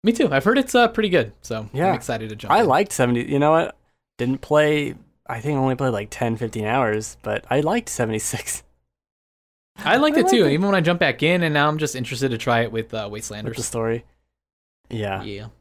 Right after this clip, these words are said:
Speaker 2: I wonder how that works if you just start a new file. Like, no, you don't start a new file. Like, you just load your character who's been standing there for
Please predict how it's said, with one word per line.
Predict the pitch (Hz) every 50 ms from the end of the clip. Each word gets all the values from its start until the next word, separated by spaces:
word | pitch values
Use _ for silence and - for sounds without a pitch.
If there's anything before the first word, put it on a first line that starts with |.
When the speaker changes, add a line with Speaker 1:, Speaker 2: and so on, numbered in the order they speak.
| _ _ -
Speaker 2:
I | 147 151
wonder | 160 190 208 208
how | 180 165 160
that | 156 147 - -
works | 127 131 131 - -
if | 127 120
you | 117
just | 117 120 - -
start | - 127 117 117 117
a | 113
new | 113 113 110
file. | 107 - - 107 104 - - -
Like, | 143 139 131 135 - -
no, | 165 156
you | 151 143 135
don't | 131 143 139 131
start | - - 131 120
a | 120
new | 117 113
file. | - - 113 101 98 101
Like, | 104 107 -
you | 131 131
just | 135 123 120
load | 113 110 110 113 117 117
your | 113 117
character | 117 - 123 104 104 113 - 143 139 135
who's | 123 135 123
been | 120 123 117
standing | - - - 120 101 107 113 123 127
there | 127 127 135 135
for | 135 - 143 143 139 135